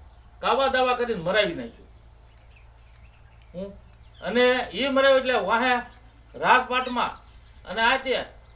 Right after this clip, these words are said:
બધી વાતે ઓલું. પછી ભાઈ, એનો છોકરો બાહુબલીનો પાછો બાહુ બનીને, એનો છોકરો જ બાહુબલી થઈને આવ્યો અને ભાઈ, ભલાલ દેવનું બધું સર્વનાશ કર્યું અને ખતમ કરી નાખ્યું.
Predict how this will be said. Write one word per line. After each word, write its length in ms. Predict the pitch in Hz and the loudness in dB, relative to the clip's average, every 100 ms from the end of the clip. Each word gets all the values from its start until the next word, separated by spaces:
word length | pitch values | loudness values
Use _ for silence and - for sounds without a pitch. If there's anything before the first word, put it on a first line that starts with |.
| 165 | 0
બધી 320 | 247 247 285 | 0 2 2
વાતે 280 | 262 262 254 | 2 4 2
ઓલું. 640 | 254 254 185 - - - | 2 0 -6 -10 -20 -6
પછી 260 | 233 294 | -4 0
ભાઈ, 180 | 262 269 | 2 4
એનો 240 | 262 262 190 | 4 0 -2
છોકરો 320 | 247 269 254 | -2 0 -2
બાહુબલીનો 640 | 240 247 247 254 247 247 | 0 0 0 -2 -4 -6
પાછો 440 | 233 226 262 277 247 | -4 -2 -2 0 -2
બાહુ 300 | 247 233 247 | 0 -2 0
બનીને, 380 | 233 233 226 226 | -2 -2 -4 -4
એનો 200 | 233 - | -4 -4
છોકરો 300 | 240 247 240 | -4 -2 -4
જ 40 | |
બાહુબલી 500 | 220 226 226 208 220 | 0 -2 0 -4 -6
થઈને 300 | 208 220 233 | -6 -4 -2
આવ્યો 360 | 233 254 190 - - - | 0 0 -4 -6 -14 -14
અને 200 | 190 226 | -4 0
ભાઈ, 200 | 220 233 | 4 4
ભલાલ 320 | 214 190 233 233 | 2 0 2 2
દેવનું 340 | 233 233 214 | 0 -6 -8
બધું 240 | 202 208 | -10 -10
સર્વનાશ 480 | 180 214 220 196 190 - | -8 -8 -6 -4 -6 -6
કર્યું 220 | 202 196 | -10 -10
અને 120 | 180 | -10
ખતમ 320 | 170 190 220 196 | -10 -8 -8 -10
કરી 160 | 185 | -12
નાખ્યું. 340 | 185 - 294 | -12 -14 -14